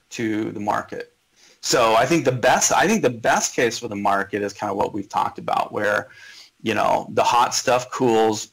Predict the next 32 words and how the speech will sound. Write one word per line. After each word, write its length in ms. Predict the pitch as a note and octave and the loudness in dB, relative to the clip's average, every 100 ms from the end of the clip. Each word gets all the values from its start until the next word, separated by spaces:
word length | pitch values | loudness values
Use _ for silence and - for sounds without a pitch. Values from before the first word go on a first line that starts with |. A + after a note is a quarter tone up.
| - | -10
very 320 | A2 A2 A2 | -2 0 0
meaningfully, 920 | G#2+ G#2+ G#2 G2+ - G#2+ G#2 G2+ A2 _ _ _ _ - | 0 -2 -4 -6 -6 -4 -4 -4 -8 _ _ _ _ -10
the 80 | |
cold 380 | G#2 - A2 A2+ | -10 -2 0 0
stuff 400 | - B2 A2+ - | 0 0 2 0
gets 240 | A#2 G#2 A2 | -4 -4 -4
warmer 480 | G#2+ G#2+ G#2+ G#2+ | -2 0 0 -2
to 160 | G#2 G#2+ | -4 -4
hot, 560 | - G#2+ G#2 G#2 - - _ _ _ - | -2 0 2 0 -2 -8 _ _ _ -6
we 120 | A2+ | -2
get 200 | A2 G#2+ | 0 0
a 40 | |
rotation. 800 | G#2 G#2 G#2 - G#2 G2+ G#2 G2 | 2 0 0 -2 -2 -2 -4 -4
There's 180 | A2 G#2+ | -4 -4
plenty. 760 | - - C3 C3+ B2+ G#2 G2 _ _ _ | -8 -6 0 2 2 -2 -6 _ _ _
There's, 240 | C3 C3 - - - | 0 0 -2 -10 -6
in 80 | |
fact, 240 | C3+ C#3+ B2+ | -2 -2 2
this 180 | A3+ C4 | 2 4
may 140 | D#4+ | 4
be 100 | C3 | 4
a 60 | G2+ | 2
market 400 | G2 G#2+ G#2+ A2 | 2 2 0 0
where 280 | A#2 A2 | 0 0
we, 180 | G#2+ C#3+ | -2 -2
we 200 | A2+ B2 | 0 0
may 140 | F#3 G2+ | 0 -4
have 200 | G2 F#2+ | -6 -6
more 200 | G2 F#2+ | -4 -4
room 340 | G2 G2+ G#2 | -6 -10 -12
for 140 | - | -8
rotation 840 | F#2+ F#2 - G2 F#2+ - - - | -6 -6 -4 -6 -4 -8 -12 -12